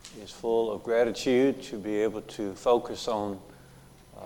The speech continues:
the wonderful Savior, uh, that we're able to serve. Uh, this particular class is starting a new study today on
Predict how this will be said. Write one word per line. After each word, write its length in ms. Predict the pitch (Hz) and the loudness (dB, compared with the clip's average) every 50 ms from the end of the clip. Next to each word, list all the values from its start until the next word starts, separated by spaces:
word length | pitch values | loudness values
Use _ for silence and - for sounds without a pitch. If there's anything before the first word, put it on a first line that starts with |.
| 98 101 95 | -14 -12 -12
the 80 | 101 | -10
wonderful 600 | 104 104 107 110 120 127 127 123 123 - - 127 | -8 -6 -2 0 2 2 2 0 -2 -4 -8 -8
Savior, 580 | 120 - - - 135 120 117 101 85 90 90 87 - - - - - - - - - - - - - - - - - | -8 -4 0 4 4 6 6 4 2 -4 -8 -10 -12 -16 -20 -20 -20 -20 -20 -20 -20 -20 -20 -20 -20 -20 -20 -20 -18
uh, 260 | 98 92 92 90 87 92 95 | -16 -14 -14 -14 -14 -12 -8
that 180 | 98 98 98 98 | -6 -6 -6 -4
we're 200 | 101 101 104 104 | -2 0 0 2
able 260 | 98 98 98 - 101 | 2 0 -2 -4 -6
to 180 | 98 - 110 113 | -12 -12 -12 -12
serve. 400 | - - - 113 101 90 85 85 | -6 0 2 4 4 4 2 -2
Uh, 1500 | - - - - - - - - - - - - - - - - - - - - - - - - - - - - - 101 104 | -6 -14 -18 -20 -20 -20 -20 -20 -20 -20 -20 -20 -20 -20 -20 -20 -20 -20 -20 -20 -20 -20 -20 -20 -20 -20 -20 -20 -20 -18 -6
this 240 | 107 117 139 143 - | 0 4 4 4 4
particular 680 | - - - 151 151 139 - 139 127 120 117 117 110 107 113 - - | 0 0 6 6 6 6 6 4 4 6 6 4 4 2 -4 -10 -8
class 580 | - - 123 113 110 113 135 156 147 - - | 0 4 6 8 8 6 4 2 -2 -6 -8
is 120 | 117 110 - | -10 -10 -10
starting 480 | - - 120 110 107 104 107 104 101 | -8 -4 0 0 0 0 0 -2 -4
a 80 | 98 98 | -4 -4
new 260 | 101 104 110 120 131 | -4 0 2 2 2
study 500 | 131 - - - 110 101 95 95 101 98 - - | 0 0 -2 2 2 2 2 2 -2 -6 -8 -12
today 400 | - - 104 98 95 101 107 113 | -6 -2 0 2 2 2 2 0
on 260 | 117 110 98 92 92 | -2 -4 -6 -8 -10